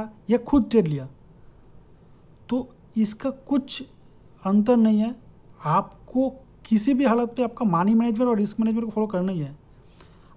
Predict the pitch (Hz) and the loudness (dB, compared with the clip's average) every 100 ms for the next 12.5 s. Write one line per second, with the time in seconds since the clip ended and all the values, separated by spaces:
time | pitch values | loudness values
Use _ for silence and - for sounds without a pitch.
0 | - 170 233 220 185 196 190 208 226 240 | -8 -6 -6 -2 0 2 0 -2 -2 0
1 | 233 226 - - 156 151 196 226 214 220 | -2 -2 -12 -14 -6 0 2 4 4 2
2 | 233 233 220 185 214 214 208 220 208 220 | -4 0 0 2 2 2 2 -2 -6 -6
3 | - - - - - - 151 214 214 - | -12 -20 -20 -20 -20 -6 2 2 2 -6
4 | - 247 247 202 156 175 202 233 226 214 | -2 -2 0 -2 2 6 6 6 4 0
5 | 214 226 - - - - - - 185 226 | -2 -8 -10 -20 -20 -20 -20 -6 -2 2
6 | 220 233 196 208 - 165 175 214 214 220 | 2 2 0 -2 -2 -2 2 2 2 -2
7 | - - - - 214 208 208 208 220 220 | -14 -20 -20 -2 2 2 0 0 0 0
8 | - - 160 214 214 220 226 185 180 180 | -6 -4 -2 0 0 0 -2 -6 -6 -4
9 | 180 - 208 190 185 202 - - 180 185 | -2 0 -2 -2 -8 -12 -16 -8 -6 -6
10 | 175 151 180 175 180 - - - - - | -6 -6 -8 -8 -12 -16 -20 -20 -20 -20
11 | - - - - - - - - - 160 | -20 -20 -20 -20 -20 -20 -20 -20 -10 -6
12 | 156 - - 202 | -6 -8 0 0